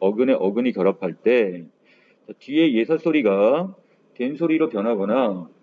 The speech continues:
니은 소리가 덧나는 경우 또는 니은, 니은이, 자, 덧나는 경우가 있습니다. 이걸 우리는 뭐라 한다? 자, 이 경우를 우리는 사이소리 현상 이렇게 이야기해요. 자, 그래서, 자, 밤길인 경우는,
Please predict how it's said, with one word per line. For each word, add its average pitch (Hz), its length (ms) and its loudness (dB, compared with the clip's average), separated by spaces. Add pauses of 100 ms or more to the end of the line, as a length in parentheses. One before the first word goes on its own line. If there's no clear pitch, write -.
(140)
니은 143 240 2
소리가 151 360 2
덧나는 131 420 -4
경우 95 340 -2
또는 143 320 -4
니은, 127 320 2
니은이, 123 520 0 (360)
자, 101 100 -8
덧나는 156 380 0
경우가 101 260 0
있습니다. - 480 -12
이걸 117 160 0
우리는 113 300 0
뭐라 92 160 2
한다? 107 320 0 (600)
자, 107 120 -4
이 104 80 -4
경우를 117 420 0
우리는 104 200 -4
사이소리 156 500 -2
현상 117 400 -2
이렇게 95 200 -6
이야기해요. 87 480 -10 (920)
자, 117 80 4
그래서, 123 480 2 (760)
자, 117 120 -4
밤길인 175 560 -2
경우는, 123 800 2